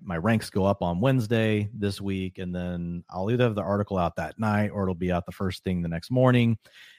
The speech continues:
And then we're also doing two pods a week. So that's me and Marcus Grant from N F L Network. So you guys can check that out over at Fantasy Life as well.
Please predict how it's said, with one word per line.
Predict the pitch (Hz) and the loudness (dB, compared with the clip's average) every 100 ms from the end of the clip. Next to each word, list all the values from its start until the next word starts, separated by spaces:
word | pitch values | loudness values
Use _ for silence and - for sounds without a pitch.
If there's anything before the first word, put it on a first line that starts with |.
| - | -2
And | 104 | 2
then | 104 104 101 | 4 2 2
we're | 101 101 | 2 4
also | 101 101 | 2 0
doing | 92 92 | -2 -4
two | 87 85 | -4 -4
pods | - 190 180 | 0 2 4
a | 165 | 2
week. | 165 156 156 | 2 2 0
So | - 101 | -4 0
that's | 98 92 | 0 0
me | 107 98 | 0 0
and | 92 | 0
Marcus | 87 - - | -2 -6 -4
Grant | 139 139 117 | 0 2 2
from | 104 | 0
N | 95 | 0
F | 90 | -2
L | 87 90 | -2 0
Network. | 113 101 110 107 - | 0 2 0 0 -4
So | - | -6
you | 92 90 | -4 -2
guys | 87 82 | -2 -4
can | 95 | -8
check | 87 80 | -12 -8
that | 123 131 117 | -2 2 2
out | 107 101 | 2 0
over | 107 101 101 | -4 -2 -4
at | 98 | -4
Fantasy | 101 95 90 98 | -4 -2 -2 -2
Life | 95 92 - | -2 -2 -4
as | 87 | -2
well. | 98 104 101 98 | 2 4 6 2